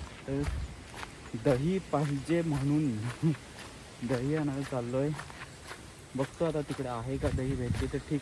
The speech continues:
नाही तर डायरेक्ट घरी आ-, आ, चिकट, चिकट. हे बघ भाई, <laughs> मी बोलतोय तुमच्याशी आणि असंच होते.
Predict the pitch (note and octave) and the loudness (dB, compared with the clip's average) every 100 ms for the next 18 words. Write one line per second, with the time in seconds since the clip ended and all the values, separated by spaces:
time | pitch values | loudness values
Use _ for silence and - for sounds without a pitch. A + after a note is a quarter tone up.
0 | B2 A#2+ - D3 A#2+ B2 C3 B2+ A#2+ B2+ | 0 0 4 4 6 4 4 2 4 6
1 | - - - - - - G3+ - - - | 6 2 -2 -6 -4 2 2 2 -6 -6
2 | E3 - F3 - - - - - - - | 0 2 2 -2 -12 -8 -6 -6 -8 -8
3 | - C3 D#3+ - - - - - - - | 0 6 6 4 -4 -10 -8 -8 -10 -10
4 | - - - - C#3 D#3 D#3 D#3+ - A3 | -10 -10 -4 4 8 10 10 8 8 6
5 | - - - - - - - F4 F4+ F#4+ | 4 -12 -12 -12 -6 -2 4 8 12 12
6 | D#4 - - - - C#3+ D#3+ D3+ D3+ D3 | 12 8 -6 -8 4 10 12 12 12 12
7 | F3+ F3 E3+ D3+ E3 - F3 E3 E3 E3+ | 8 8 6 8 8 8 6 6 8 6
8 | - D#3 C#3 B2 | 6 4 4 0